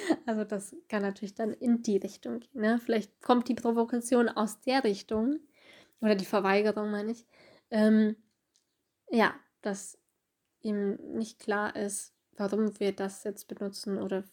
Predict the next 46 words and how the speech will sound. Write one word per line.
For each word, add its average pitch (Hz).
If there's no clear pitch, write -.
genau. 170
Also 226
schau 240
dir 240
da 220
nochmal 226
die 214
vier 220
Persönlichkeitstypen 226
an. 269
Welchen 233
Typen 240
hast 214
du 226
vor 233
dir? 262
Wie 247
hast 233
du 226
mit 220
dem 214
kommuniziert? 214
Und 196
dann 196
änder 262
vielleicht 208
ein 208
bisschen 240
was 220
in 214
der 196
Kommunikation 220
und 214
dann 202
kannst 208
du 220
die 220
Provokation 202
auch 196
drehen. 208
Also 208
oft -
ist 202
es -
so 208
ein, 208